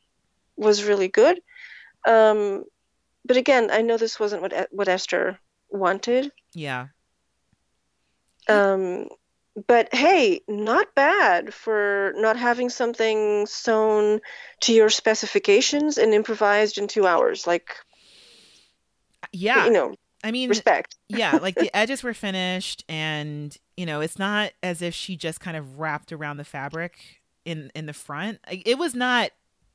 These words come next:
Speaker 2: uh, of course, not well finished, but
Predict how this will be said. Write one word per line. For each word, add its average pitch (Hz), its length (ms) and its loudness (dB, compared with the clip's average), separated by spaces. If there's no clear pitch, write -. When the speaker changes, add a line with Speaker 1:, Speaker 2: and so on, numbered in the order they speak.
Speaker 2:
uh, 190 100 -2
of 170 100 -6
course, - 420 -12
not 196 360 -4
well 165 500 -4
finished, - 640 -14
but 175 280 0